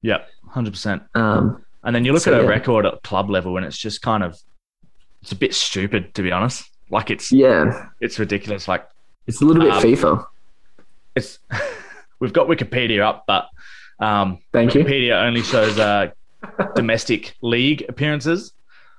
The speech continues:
Speaker 1: but it's twenty-two goals in twenty-six league games for Chelsea.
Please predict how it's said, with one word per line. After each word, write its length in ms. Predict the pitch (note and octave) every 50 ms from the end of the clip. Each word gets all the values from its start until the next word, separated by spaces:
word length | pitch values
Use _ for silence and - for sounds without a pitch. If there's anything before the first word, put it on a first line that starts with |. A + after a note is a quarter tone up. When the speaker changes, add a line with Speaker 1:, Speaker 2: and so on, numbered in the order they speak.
| - - - - -
Speaker 1:
but 100 | B2+ B2+
it's 120 | A#2 -
twenty-two 500 | - - F3 E3 D#3 C#3 - D3 C#3 B2
goals 260 | A2 A#2+ A#2 A#2 A2
in 100 | A2 A2 G#2
twenty-six 680 | - - C3+ A#2+ A2 G#2 - - A2+ - - - -
league 240 | F#2+ G2 F#2+ F#2+ F#2
games 500 | G2+ F#2+ F#2 F2 - C2+ - - - - - -
for 100 | - G#2+
Chelsea. 340 | - - A2+ - - - -